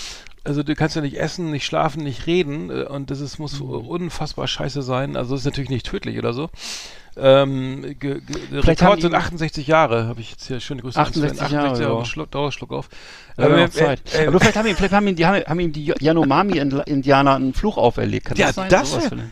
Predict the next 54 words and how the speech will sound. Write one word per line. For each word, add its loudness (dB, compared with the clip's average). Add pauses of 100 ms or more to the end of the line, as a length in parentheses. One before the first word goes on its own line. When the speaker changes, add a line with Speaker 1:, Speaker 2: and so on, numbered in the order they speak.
(120)
Speaker 1:
wenn -4
das 2
funktioniert, -4
ey, -6
in -10
Speaker 2:
Weißt -4
du, -6
die -2
Speaker 1:
Respekt. 0
Speaker 2:
mit 2
der, 0
Speaker 1:
Hm. -10
Speaker 2:
die -6
mit 0
der 6
Lippenscheibe, 2
der 2
hat -2
doch -4
Speaker 1:
Hm. -4
Speaker 2:
immer, 0
Sting 0
hat -4
doch -6
immer -2
denen -4
Speaker 1:
Hm. -6
Speaker 2:
geholfen -8
und -14 (180)
Speaker 1:
Die -6
haben -4
auch, -6
äh, -2
genau, 0
weil 2
der, 0 (520)
der, 6 (240)
der, 6
der, 4
Speaker 2:
Ah. 8
Speaker 1:
der 6
südamerikanische, -2
sprich -6
der -4
brasilianische, -2
äh, -10
Regenwald -4
ist -10
jetzt -8
mittlerweile -4
C -4
O -8
zwei -2
Empfänger. -2